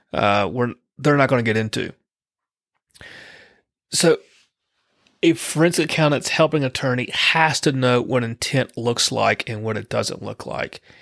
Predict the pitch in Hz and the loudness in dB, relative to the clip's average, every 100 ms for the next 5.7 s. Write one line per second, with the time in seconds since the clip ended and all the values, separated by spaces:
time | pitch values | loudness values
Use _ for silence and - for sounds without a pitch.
0 | _ _ 139 175 170 160 - _ _ _ | _ _ 0 4 4 2 -4 _ _ _
1 | - 117 151 180 269 - - 139 - - | -18 -8 0 2 4 2 -4 -10 -10 -4
2 | 139 135 131 - 180 147 135 - 135 123 | -2 -2 -4 -2 2 2 2 0 -4 0
3 | - 135 123 120 - 117 107 - - 147 | 2 2 0 -2 -2 -4 -4 -6 -8 -12
4 | _ _ - 143 - - 156 151 135 127 | _ _ -4 0 0 4 4 4 2 -2
5 | 123 113 - - - - | -4 -6 -8 -8 -8 -10